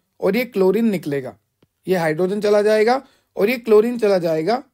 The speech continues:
मतलब यहाँ पर एचसीएल रिमूव हो जाएगा और जो बचा हुआ है सी डबल बॉन्ड ओ एन कार्बन, कार्बन, तो आप देख सकते हैं सी डबल बॉन्ड ओ एन कार्बन, कार्बन as it is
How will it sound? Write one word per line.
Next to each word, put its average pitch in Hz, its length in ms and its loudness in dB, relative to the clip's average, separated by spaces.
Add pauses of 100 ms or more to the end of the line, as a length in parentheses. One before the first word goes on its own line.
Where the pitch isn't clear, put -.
मतलब 185 220 -6
यहाँ 170 180 -4
पर 226 320 -6
एचसीएल 190 480 -2
रिमूव 180 320 -2
हो 160 100 0
जाएगा 165 480 0 (420)
और 190 140 0
जो 196 140 -4
बचा 180 300 -2
हुआ 196 300 4
है 151 160 -6 (600)
सी 202 520 -6
डबल 175 260 0
बॉन्ड 180 320 -2
ओ 180 320 2 (400)
एन 180 340 -2 (440)
कार्बन, 175 400 -2
कार्बन, 175 420 -4 (400)
तो 180 40 0
आप 185 120 0
देख 180 160 -4
सकते 202 240 -4
हैं 208 80 0
सी 202 360 -8
डबल 180 260 -2
बॉन्ड 180 280 -4
ओ 233 200 4 (560)
एन 202 320 0 (280)
कार्बन, 165 440 -2
कार्बन 135 420 -4 (440)
as 180 180 -2
it 208 140 -4
is 220 220 2